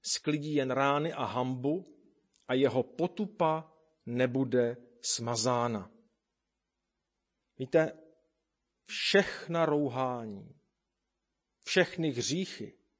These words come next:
kromě rouhání duchu, na to je mnoho názorů, budou odpuštěny. I tyto hříchy budou odpuštěny.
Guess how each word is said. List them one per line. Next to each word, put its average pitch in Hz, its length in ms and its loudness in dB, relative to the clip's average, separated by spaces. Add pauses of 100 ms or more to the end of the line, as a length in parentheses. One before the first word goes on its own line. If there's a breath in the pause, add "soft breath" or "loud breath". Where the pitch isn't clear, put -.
(300)
kromě 131 340 0
rouhání 123 460 0
duchu, - 360 -4 (600)
na 123 80 -4
to 120 120 -4
je 113 60 -2
mnoho 117 260 -2
názorů, 127 500 0 (640)
budou 143 260 6
odpuštěny. 135 520 -4
I 143 200 0
tyto 233 520 2
hříchy 139 500 -2
budou 139 340 4
odpuštěny. 131 680 -4